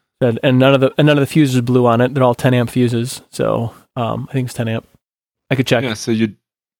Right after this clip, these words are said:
Speaker 2: you have no idea why it suddenly,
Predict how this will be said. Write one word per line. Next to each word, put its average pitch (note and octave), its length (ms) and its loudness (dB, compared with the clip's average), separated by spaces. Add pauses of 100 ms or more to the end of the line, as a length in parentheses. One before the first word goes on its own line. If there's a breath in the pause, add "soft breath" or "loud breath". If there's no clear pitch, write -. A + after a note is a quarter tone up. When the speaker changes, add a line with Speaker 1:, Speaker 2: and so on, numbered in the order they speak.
(140)
Speaker 2:
you A#2+ 160 -4
have A2 240 -2
no G#2+ 380 -2
idea G2+ 360 2
why G2 400 0
it F#2+ 360 0
suddenly, F#2 560 -6